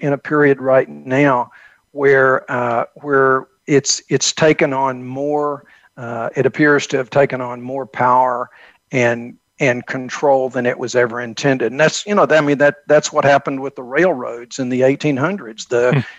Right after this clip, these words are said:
Speaker 1: the railroad titans got too powerful and they started controlling the economy. And, then along came a guy named Teddy Roosevelt, and he just knocked the hell out of 'em. And,
Speaker 2: <laughs>
Speaker 1: and,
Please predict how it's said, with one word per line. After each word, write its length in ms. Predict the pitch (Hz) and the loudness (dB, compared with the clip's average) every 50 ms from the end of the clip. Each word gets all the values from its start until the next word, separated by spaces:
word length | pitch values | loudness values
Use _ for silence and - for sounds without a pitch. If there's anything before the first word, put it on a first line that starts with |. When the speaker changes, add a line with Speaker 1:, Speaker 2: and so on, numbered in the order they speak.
| _ _ | _ _
Speaker 1:
the 140 | - 120 117 110 | -8 -6 -2 2
railroad 500 | 131 151 165 170 165 160 156 156 - - | 4 4 6 6 6 4 4 2 2 2
titans 380 | 151 151 160 170 170 151 131 | 2 2 2 2 0 -2 0
got 240 | - 160 151 - - | 4 4 4 2 2
too 120 | - 175 | -4 -4
powerful 520 | 170 - 165 180 190 240 202 - - 123 113 | -2 0 2 2 2 2 0 0 -2 -4 -4
and 100 | 120 120 | -2 0
they 100 | 127 139 | 0 0
started 360 | - - 147 143 143 131 - | 2 4 4 4 4 2 0
controlling 440 | 151 139 135 - 139 135 143 151 156 | -8 -8 -4 0 2 2 2 2 2
the 120 | 151 143 | 2 0
economy. 560 | 139 - 131 143 - 190 196 165 151 147 151 | 0 0 -2 0 0 0 0 -2 -2 -2 0
And, 180 | 147 139 127 117 - - - - - - _ _ - | 0 0 -2 -4 -10 -12 -12 -12 -14 -16 _ _ 0
then 120 | 139 147 | 2 2
along 300 | 151 135 135 139 151 151 | 4 4 4 4 2 2
came 200 | - 170 160 147 | 2 2 2 2
a 60 | 135 | 2
guy 440 | 127 147 143 147 156 156 156 156 151 - _ - | 2 2 4 4 4 4 4 2 0 0 _ -8
named 240 | 143 143 147 139 - | -6 -6 -6 -6 0
Teddy 240 | 160 165 160 160 147 | 0 4 4 4 4
Roosevelt, 640 | 147 147 170 202 196 - 147 131 127 151 165 - | 4 4 2 2 0 -2 0 4 4 4 4 2
and 140 | - 123 117 | 0 -6 -4
he 120 | 131 156 170 | -2 -2 -2
just 360 | 156 147 131 - - _ _ _ | -2 -2 -4 -4 -6 _ _ _
knocked 320 | 147 147 151 160 - - | 0 2 2 2 0 0
the 80 | - 120 | -2 0
hell 240 | - 147 180 208 180 | 2 4 4 6 6
out 160 | 127 117 117 | 6 6 4
of 140 | 117 113 135 | 4 2 2
'em. 160 | 160 165 151 | -2 -2 -2
And, 180 | 135 123 120 - - 156 135 - - | -4 -4 -4 -4 -4 -4 -4 0 -2
Speaker 2:
<laughs> 100 | 147 135 | -2 0
Speaker 1:
and, 360 | 131 123 131 127 123 123 | 2 2 2 0 -2 -6